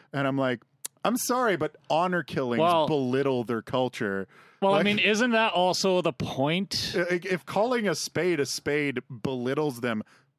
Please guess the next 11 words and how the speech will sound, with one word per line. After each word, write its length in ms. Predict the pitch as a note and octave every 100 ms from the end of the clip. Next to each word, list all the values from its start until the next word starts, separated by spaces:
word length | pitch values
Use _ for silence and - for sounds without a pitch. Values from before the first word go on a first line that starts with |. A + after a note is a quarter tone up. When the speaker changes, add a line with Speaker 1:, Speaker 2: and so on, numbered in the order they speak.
| _ -
Speaker 1:
f-, 260 | G#2+ -
fucking 500 | - - G3+ - F3+
so 300 | E3 - G3
be 220 | F3 F3 G3
it. 260 | G3 - - _ -
Maybe 360 | D3+ F3+ G3
they 160 | F3 F3
should 240 | - F#3
stop 440 | - - D#3+ - B2+
doing 480 | E3 G3+ F#3 C3+ A2+
that 220 | A#2